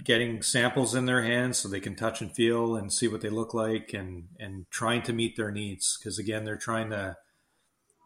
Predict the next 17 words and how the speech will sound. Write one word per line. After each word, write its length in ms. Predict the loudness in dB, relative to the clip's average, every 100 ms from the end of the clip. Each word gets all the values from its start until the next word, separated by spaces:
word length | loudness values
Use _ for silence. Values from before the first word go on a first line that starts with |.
| -6
get 220 | 0 2 4
so 180 | 4
much 260 | 2 2 0
density 460 | 0 0 0 0 -2
within 300 | -2 -4 -4
a 60 |
chassis 680 | -2 -2 0 0 -2 -4 -8 _
that, 240 | -4 -4
you 80 | -4
know, 140 | -6 -6
a 60 |
typical 400 | -2 -2 0 -2
backplane 460 | 0 -2 -4 -6 -6
connector 340 | -6 -8 -8
might 160 | -10 -8
not 200 | -10 -8
work. 200 | -10